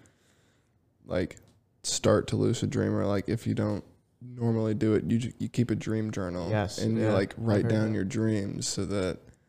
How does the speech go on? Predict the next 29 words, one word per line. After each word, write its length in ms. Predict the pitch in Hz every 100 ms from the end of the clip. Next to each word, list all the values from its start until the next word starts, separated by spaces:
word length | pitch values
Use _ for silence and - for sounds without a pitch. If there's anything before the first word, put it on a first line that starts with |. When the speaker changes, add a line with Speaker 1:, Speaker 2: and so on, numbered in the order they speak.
| _ -
Speaker 2:
That's 160 | 113
what 80 | 110
I 20 |
was 120 | 110 -
gonna 140 | 113
say, 140 | - 120 117
and 120 | 131
it 40 | -
Speaker 1:
Yeah. 40 |
Speaker 2:
helps 280 | 139 143 -
you 100 | 120
remember 300 | 110 107 113
your 120 | 110
dreams 280 | 107 107 -
a 40 | 107
lot 220 | 101 101
better. 360 | 110 104 107 - -
Speaker 1:
Yeah. 260 | 107 95 101
Speaker 2:
Usually, 260 | 131 131 131
you 40 |
know, 220 | 120 113
when 140 | 110 110
you 100 | 101
wake 200 | 101 101
up 220 | 104 -
and, 120 | 113
like, 120 | 120 -
you 60 |
don't, 120 | -